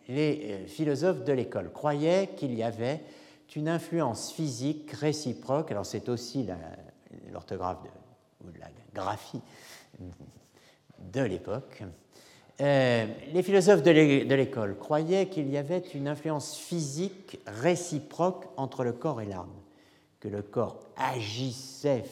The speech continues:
physiquement sur l'âme, que l'âme pouvait agir physiquement sur le corps. Euh, nous retrouverons ce thème lorsque nous évoquerons les questions de sympathie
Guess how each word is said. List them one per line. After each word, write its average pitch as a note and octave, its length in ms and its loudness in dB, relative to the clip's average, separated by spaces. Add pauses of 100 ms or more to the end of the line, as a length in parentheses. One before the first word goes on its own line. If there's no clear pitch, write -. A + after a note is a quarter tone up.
physiquement G2 540 -10
sur F2+ 240 -12
l'âme, D3 320 -8 (340)
que - 80 -6
l'âme B2 380 -2
pouvait G#2+ 360 -8
agir A#2 320 -4
physiquement F#3 1200 -2
sur F3+ 200 -2
le E3 80 2
corps. A#2 480 0 (2500)
Euh, G2+ 240 -10
nous A#2 320 2
retrouverons A#2 840 0
ce - 320 -10
thème F#3+ 520 0 (300)
lorsque A#2 320 -8
nous G#2+ 200 -4
évoquerons G#2 540 -6 (360)
les G#2 140 -6
questions A2 440 -6
de E2+ 180 -8
sympathie C3+ 1300 -2